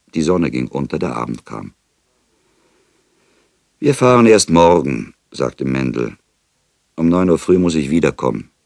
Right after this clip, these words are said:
Er suchte nach einem Bethaus, um übernachten zu können. Er kaufte ein Stück Brot, zwei Zwiebeln, steckte alles in die Tasche, hielt einen Juden auf und fragte ihn nach dem Bethaus. „Gehen wir zusammen“, sagte der Jude.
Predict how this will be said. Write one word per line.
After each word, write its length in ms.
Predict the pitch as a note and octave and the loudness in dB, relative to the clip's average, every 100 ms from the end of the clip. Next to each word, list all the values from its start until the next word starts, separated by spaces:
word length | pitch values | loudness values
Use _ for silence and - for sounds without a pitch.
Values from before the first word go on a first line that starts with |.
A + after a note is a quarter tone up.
| _ _ _ _ _ _ _ _ _ _ _ _ _ _ _ _ | _ _ _ _ _ _ _ _ _ _ _ _ _ _ _ _
Er 100 | - | -6
suchte 280 | E2+ A#2+ G#2+ | -2 -2 -2
nach 120 | F#2+ | -2
einem 220 | F2+ D#2 C2+ | 0 -2 0
Bethaus, 720 | E2 G#2 - F2+ F#2 - - | -2 -2 -4 -4 -4 -8 -10
um 120 | - D#2 | -6 -2
übernachten 600 | D#2 C#2+ C#2+ - - B1 | -2 -2 -4 -6 -12 -12
zu 140 | - | -12
können. 480 | - B1+ A#1+ G#1 - _ _ _ _ _ _ _ | -12 -8 -6 -8 -14 _ _ _ _ _ _ _
Er 100 | D2+ | -16
kaufte 320 | - F2+ - | -8 -6 -2
ein 80 | D#2 | -4
Stück 300 | D2 - - | -4 -8 -12
Brot, 360 | - F#2 A#2+ - | -2 0 0 -6
zwei 200 | - B1+ | -6 -6
Zwiebeln, 600 | - - G2+ F#2+ F#2+ F#2+ F2 _ _ _ | -6 -4 -4 0 -2 -2 -8 _ _ _
steckte 360 | - D2+ B1+ | -12 -8 -4
alles 200 | D2 D#2+ | -4 -4
in 80 | C#2 | -4
die 80 | A1+ | -8
Tasche, 360 | - G3 - | -8 -6 -4
hielt 280 | F#2 D2+ D2+ | -4 -6 -6
einen 180 | C2+ A#1+ | -6 -4
Juden 380 | - F2 F#2 - | -4 -4 -4 -4
auf 400 | C#2+ C#2+ - _ _ _ _ | -4 -6 -8 _ _ _ _
und 140 | - F#2 | -12 -8
fragte 360 | C#2+ D2+ - | -4 -4 -4
ihn 180 | - E2+ | -6 -4
nach 140 | C2 - | -6 -8
dem 180 | E2 | -10
Bethaus. 560 | A#1+ A#1+ - - - - _ _ _ _ _ _ _ _ _ | -10 -12 -12 -16 -16 -18 _ _ _ _ _ _ _ _ _
„Gehen 200 | - F#3 | -4 -2
wir 120 | D3+ | -2
zusammen“, 520 | - F#2+ C2+ C#2+ B1 - _ _ | -2 0 0 0 -4 -8 _ _
sagte 320 | - - - | -14 -14 -12
der 120 | - A1+ | -14 -12
Jude. 340 | A#1+ A#1 - | -12 -12 -16